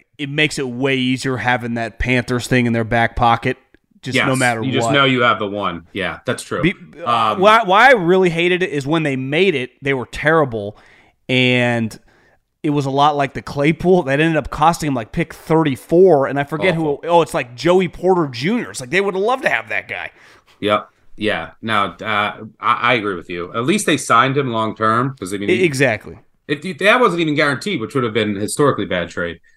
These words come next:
Speaker 2: But yeah, defense has com-, done a complete one eighty. Uh, since week seven, they're fifth in E P A per play, and they haven't been,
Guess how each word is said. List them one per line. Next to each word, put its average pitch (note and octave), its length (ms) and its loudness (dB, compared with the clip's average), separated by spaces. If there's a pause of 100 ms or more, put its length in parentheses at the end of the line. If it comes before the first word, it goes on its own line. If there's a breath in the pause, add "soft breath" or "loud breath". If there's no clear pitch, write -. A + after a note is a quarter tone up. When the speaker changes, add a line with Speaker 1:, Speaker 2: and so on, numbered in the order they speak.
(160)
Speaker 2:
But C3 140 0
yeah, C3 180 0
defense E3 400 -2
has A#2 220 -8
com-, - 160 -16 (140)
done A#2+ 120 0
a G#2 100 0
complete A2 440 -2
one G2+ 140 -4
eighty. F2+ 360 -4 (400)
Uh, G#2+ 240 2
since - 320 -6
week D3 220 -6
seven, C#3 400 -2
they're B2 80 -6
fifth - 400 -6
in B2+ 80 0
E B2+ 100 0
P B2 160 -2
A A#2+ 80 0
per A2+ 140 -10
play, C3 500 0 (560)
and A2+ 140 -6
they B2 40 0
haven't C3 220 -4
been, A2+ 260 -4